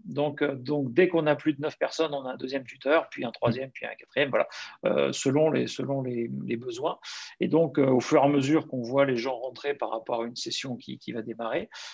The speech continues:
euh, nous, on, on adapte la taille de l'équipe, euh, en fonction, de manière à pas, euh,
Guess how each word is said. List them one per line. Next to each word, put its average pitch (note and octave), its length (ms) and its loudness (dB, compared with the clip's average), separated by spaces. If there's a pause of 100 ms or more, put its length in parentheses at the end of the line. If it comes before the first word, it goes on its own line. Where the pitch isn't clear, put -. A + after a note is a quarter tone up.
(140)
euh, A#2 140 2
nous, C#3 140 4
on, D3 320 2
on B2+ 120 -2
adapte D3 300 2
la C3 100 -4
taille C#3+ 200 2
de C3 100 0
l'équipe, B2+ 440 -6
euh, A#2+ 760 -4
en A2+ 100 -2
fonction, C3 400 0
de F#3+ 60 0
manière B2+ 320 0
à A2+ 120 0
pas, C#3 300 4
euh, - 60 -4